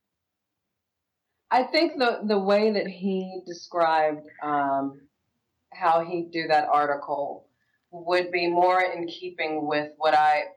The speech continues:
would expect an, a Gawker article to, to be like. Like, look at this crazy conspiracist, you know, co-, conspiracy theorist, um, guy try to blackmail this person that we don't name.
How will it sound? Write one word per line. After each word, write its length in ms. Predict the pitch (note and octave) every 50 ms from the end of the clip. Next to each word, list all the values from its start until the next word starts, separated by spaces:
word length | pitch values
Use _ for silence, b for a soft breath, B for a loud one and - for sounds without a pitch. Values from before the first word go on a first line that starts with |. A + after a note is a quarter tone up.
| _
would 80 | D#3+ D#3
expect 560 | D3 - - - - - D#3 D3 - - - _ _ _ _ _ _ _ _ _ _ _ _ _ _ -
an, 160 | E3+ D#3+ D#3+ -
a 100 | F3 E3+
Gawker 400 | E3+ E3+ D#3+ D#3+ D#3+ - D#3+ D3+
article 640 | D3 D3 D3 D3 D3 - - D#3+ C#3+ C#3+ D3 C#3 B2+ - _ _ - -
to, 60 | F3 D#3
to 220 | C#3+ C#3+ D3 D3 D3 -
be 140 | E3+ D#3+ D#3+
like. 260 | D3+ C#3+ C#3+ C#3+ -
Like, 120 | D3 C#3+ C#3+ -
look 180 | E3 F3+ F3+ -
at 120 | - -
this 400 | - F3 E3+ E3+ E3+ - - - _ _ _ _ _ _ _ _ _ _ _ _ _ -
crazy 580 | - - G3 F#3 F3 F3 E3 E3+ E3 D#3+ D#3 -
conspiracist, 1120 | F3+ E3 D#3+ - - - F3 F3 F3 E3+ E3+ E3+ - - F3+ E3+ E3+ E3 - - - - _ _
you 180 | - G3 F#3 E3+ E3+
know, 140 | - F#3 -
co-, 60 | -
conspiracy 640 | - F#3 F3+ F#3 G3+ G3 F#3+ F#3+ F#3+ G3+ G3 F#3 F#3
theorist, 540 | F#3+ F3+ F3 E3+ E3+ E3 D#3+ D#3+ D#3+ - - - _ _ - - - _ _ _ _ _ _ - -
um, 840 | F3+ F3 E3 D#3+ D#3+ D#3 D#3 D3+ D3+ D3 D3 D3 D3 D3+ D3+ D3 - - -
guy 460 | F3 F3 E3+ E3 D#3+ D#3 D3+ D3+ D3+ D3+
try 300 | - - F3 D#3+ D#3+ D#3
to 80 | D3+ D3+
blackmail 680 | D3+ D#3+ D#3+ D#3+ D#3+ - - D#3+ D3+ D3+ D3+ D3+ C#3+
this 380 | D3 D3 D3 - - - - _ _ _ _ _ _ _ _ _
person 420 | - F#3+ F#3 E3+ E3+ - F#3 E3 D#3
that 140 | D#3 D3+
we 140 | D#3 D#3+ D#3 D#3
don't 240 | D3 C#3 C#3 - D3+
name. 580 | D3+ D3+ D3 C#3 C#3 C3+ B2+ A#2+ E3 D#3 -